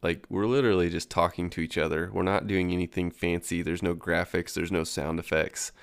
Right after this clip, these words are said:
And, and, and re-, like, we didn't do a lot of prep at the beginning. Like, I had a m-, microphone, and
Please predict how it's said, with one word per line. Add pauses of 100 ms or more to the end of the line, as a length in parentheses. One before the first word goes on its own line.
(400)
And, (440)
and,
and
re-,
like, (100)
we
didn't
do
a
lot
of
prep
at
the
beginning.
Like,
I
had
a
m-, (560)
microphone,
and